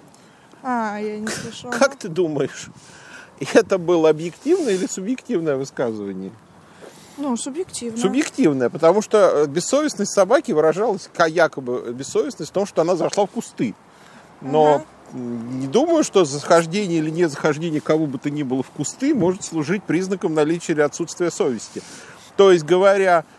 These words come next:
Speaker 2: по-простому, это нерелевантный аргумент.
Speaker 1: Вот. А, и как раз, э, Юра хорошо подхватил, потому что на консультации у меня в последние, ну вот, последние два случая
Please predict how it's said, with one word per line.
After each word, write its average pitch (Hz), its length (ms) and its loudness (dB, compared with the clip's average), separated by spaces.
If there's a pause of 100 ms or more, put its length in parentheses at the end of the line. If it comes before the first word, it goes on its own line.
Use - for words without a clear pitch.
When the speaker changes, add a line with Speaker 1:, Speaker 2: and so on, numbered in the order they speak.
(180)
Speaker 2:
по-простому, 185 720 2
это 233 180 0
нерелевантный 196 1040 0
аргумент. 127 500 -4 (280)
Speaker 1:
Вот. 254 540 -4 (600)
А, 233 320 -2
и 302 320 -4
как 359 180 -8
раз, 320 220 0 (220)
э, 247 580 0
Юра 277 380 -6 (360)
хорошо 277 340 -8
подхватил, 262 520 -4
потому 262 320 -4
что 247 300 -2 (640)
на 262 100 -4
консультации 269 1080 -2 (320)
у 262 60 -10
меня 254 380 -2
в 214 60 -16 (100)
последние, 254 580 -4
ну 277 160 0
вот, 233 140 4 (200)
последние 254 500 -2
два 240 200 -2
случая 294 680 -4